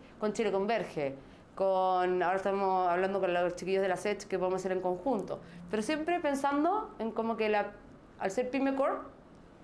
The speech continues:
accede a un mundo, ¿cachai? Que no todos conocen, porque el ecosistema de los emprendimientos son súper chicos y siempre somos los mismos. Entonces, con todas estas cosas, desde curso de contabilidad, el,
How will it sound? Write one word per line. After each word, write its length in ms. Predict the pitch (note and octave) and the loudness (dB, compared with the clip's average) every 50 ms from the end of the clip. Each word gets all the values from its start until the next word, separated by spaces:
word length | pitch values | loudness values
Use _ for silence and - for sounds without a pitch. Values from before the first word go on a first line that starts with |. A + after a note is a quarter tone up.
| - - | -14 -8
accede 460 | - F#3+ F#3 - - A#3+ A#3 A#3 A#3+ | -8 -6 -6 -2 0 2 2 2 2
a 120 | A#3 A3 A3 | 2 2 2
un 180 | A3 G#3+ A3 | 0 0 0
mundo, 580 | A3+ B3+ C4+ C4+ C4 C4+ C4+ C4+ C4 C4+ - - - - | 2 2 2 4 4 4 2 2 0 0 -4 -6 -8 -10
¿cachai? 400 | G#3+ - - A#3+ A#3+ C4+ E4 E4+ - - - - - - - - | -8 -2 0 0 0 0 -4 -6 -12 -16 -20 -20 -20 -20 -16 -8
Que 100 | - A3 | -4 -2
no 120 | A3 A#3 | -2 0
todos 200 | A3+ C4+ C#4 C#4 | 0 0 0 0
conocen, 440 | C#4 - C#4 C#4+ F4 - - E3 C#3 C3+ | 0 0 0 0 0 0 -2 -6 -6 -6
porque 120 | - - F3 | -6 -2 0
el 60 | F3 | 0
ecosistema 420 | E3+ F3+ F3 G3 F#3+ G3 A3 A3+ | 0 0 -2 -4 -4 -2 -2 0
de 60 | A3+ A3+ | 0 2
los 100 | A3+ A3 | 0 0
emprendimientos 520 | G#3+ - G3+ G3 G3+ G#3 A3+ A3 A#3 G#3+ | -2 -2 -4 -4 -2 -2 -4 -4 -4 -6
son 140 | A3+ A3 G#3+ | -6 -6 -8
súper 260 | - G#3+ A3 A#3+ A#3 | -8 -6 -6 -6 -6
chicos 220 | - D4 C#4 C#4 | -4 -6 -4 -4
y 20 | C4 | -4
siempre 240 | C4 B3+ C4 C4 B3+ | -4 -2 -4 -4 -4
somos 200 | B3+ C4 C4 B3+ | -4 -4 -2 -2
los 120 | B3+ B3 | -2 0
mismos. 340 | B3 C#4+ C#4+ A3 D3+ C3+ C3+ - - - - - - - - | 0 0 -2 -2 -4 -4 -8 -12 -18 -20 -20 -20 -20 -20 -14
Entonces, 260 | - - F#3+ F#3 F#3 | -8 -6 -6 -4 -2
con 120 | F#3 F#3+ | -2 -2
todas 140 | F#3 - A3+ | -2 -2 -4
estas 160 | A3+ - A#3 | -4 -4 -6
cosas, 280 | - - A#3+ A#3+ B3+ B3+ B3+ - - - - - - - - - - - - - - - - E3+ | -2 -2 -2 -2 -2 -4 -4 -8 -18 -20 -20 -20 -20 -20 -20 -20 -20 -20 -20 -20 -20 -12 -4 -2
desde 220 | F#3+ F#3+ F#3+ F#3+ | -2 0 0 -2
curso 240 | F#3+ G3 F#3+ - A3 | -4 -4 -6 -4 -2
de 100 | G3 G3 | -2 -2
contabilidad, 460 | G3 F#3 F3+ F3 F#3 G3 G#3+ A#3 A#3+ | 0 0 0 0 2 2 2 2 0
el, 80 | A#3 | -2